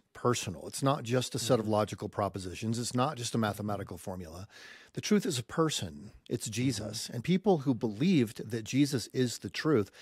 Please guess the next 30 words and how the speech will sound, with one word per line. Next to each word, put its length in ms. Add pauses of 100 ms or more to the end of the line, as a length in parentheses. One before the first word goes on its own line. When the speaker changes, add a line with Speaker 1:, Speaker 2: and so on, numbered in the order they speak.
(200)
Speaker 1:
changed 560
the 120
whole 300
course 360
of 120
history 560 (400)
in 100
Speaker 2:
Mm-hmm. 80
Speaker 1:
science, 540
in 280
art, 320 (340)
in 160
medicine, 600 (640)
the, 200
the 180
idea 240
of 100
human 300
dignity, 600
politics, 680
justice. 540 (480)
And 100
I 60
just 160
wanted 160
to 100
tell 240
those 240
stories 720
because 480